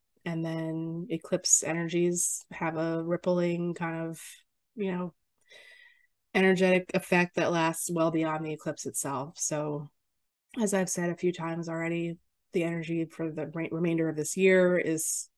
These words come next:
we're in it. It's gonna get more and more intense. We're at one of the most intense times now,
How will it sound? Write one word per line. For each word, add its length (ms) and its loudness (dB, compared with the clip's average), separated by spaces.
we're 200 0
in 160 0
it. 140 -4
It's 200 -4
gonna 220 -2
get 260 -2
more 180 -4
and 80 -4
more 160 -4
intense. 540 -4
We're 140 -4
at 120 0
one 140 0
of 60 -4
the 60 -6
most 280 -6
intense 380 -10
times 320 -10
now, 400 0